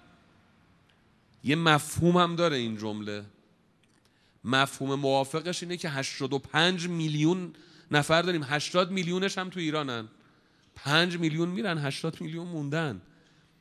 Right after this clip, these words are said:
این هشتاد میلیون باید شهرها رو به حرکت در بیارن. شهرها باید قوقایی به پا بشه. اما چگونه؟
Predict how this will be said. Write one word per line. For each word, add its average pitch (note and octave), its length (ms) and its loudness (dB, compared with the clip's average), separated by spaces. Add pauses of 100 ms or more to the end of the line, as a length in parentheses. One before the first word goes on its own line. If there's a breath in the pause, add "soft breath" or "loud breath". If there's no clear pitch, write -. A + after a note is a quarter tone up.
(200 soft breath)
این E3+ 120 2
هشتاد E3 380 2
میلیون D#3 240 0
باید F3+ 160 0
شهرها D3 680 0
رو F#3 100 2
به F3 80 -2
حرکت D3+ 560 -8
در A2 220 -6
بیارن. G#2+ 480 -8 (760 soft breath)
شهرها C#3 720 4
باید D#3+ 300 -2
قوقایی C3+ 640 6
به A#2 120 0
پا G#2+ 200 -4
بشه. G#2+ 320 -6 (200 loud breath)
اما D3 180 0
چگونه؟ C3 580 -4